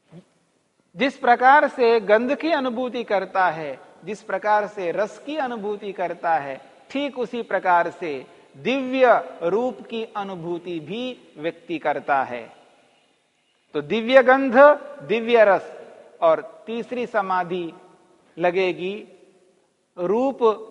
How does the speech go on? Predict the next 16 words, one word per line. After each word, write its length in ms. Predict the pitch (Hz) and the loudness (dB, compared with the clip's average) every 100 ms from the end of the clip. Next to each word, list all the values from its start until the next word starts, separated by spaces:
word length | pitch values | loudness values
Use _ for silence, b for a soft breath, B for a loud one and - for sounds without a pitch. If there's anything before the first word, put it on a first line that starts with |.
| - - - | -20 -20 -20
संवित 540 | - 202 180 170 - - - | -4 -4 -4 -6 -8 -10 -20
की। 140 | - _ _ _ _ _ _ _ _ _ _ _ _ _ _ _ _ _ _ _ _ _ _ _ _ _ _ | -20 _ _ _ _ _ _ _ _ _ _ _ _ _ _ _ _ _ _ _ _ _ _ _ _ _ _
तालुनी 1000 | 214 208 233 269 302 285 269 226 254 - - - _ _ _ _ _ _ _ 180 | 4 8 6 6 2 0 -2 -4 -6 -12 -20 -20 _ _ _ _ _ _ _ -4
रूप 380 | 196 254 262 254 | -2 0 0 0
संवित, 800 | 214 233 214 202 226 - - - | 0 -2 -2 -2 -4 -4 -10 -4
ऐसा 460 | 185 180 170 165 - - - - | -4 -2 -2 -2 -6 -20 -20 -14
महर्षि 520 | 170 185 180 175 180 | -8 -8 -8 -8 -8
वेदव्यास 640 | 160 175 175 170 170 160 - | -6 -6 -6 -4 -2 -4 -8
कहते 300 | 151 135 131 | -10 -10 -12
हैं। 220 | 123 117 _ _ _ _ _ _ _ _ _ _ - | -18 -20 _ _ _ _ _ _ _ _ _ _ 2
तालुनी 840 | 196 233 269 302 285 240 233 247 | 6 6 4 0 0 -2 -2 -4
रूप 320 | 226 262 247 | -2 -4 -2
संवित, 520 | 233 226 202 185 175 - - - - _ _ _ _ _ _ _ _ _ _ _ _ _ _ _ | -2 -2 -4 -2 -4 -4 -20 -20 -20 _ _ _ _ _ _ _ _ _ _ _ _ _ _ _
तालु 360 | 226 220 262 294 | 4 6 6 2
कहते 400 | - 220 208 220 | 0 -2 -2 -6
हैं 480 | 190 175 202 247 | -6 -8 -10 -14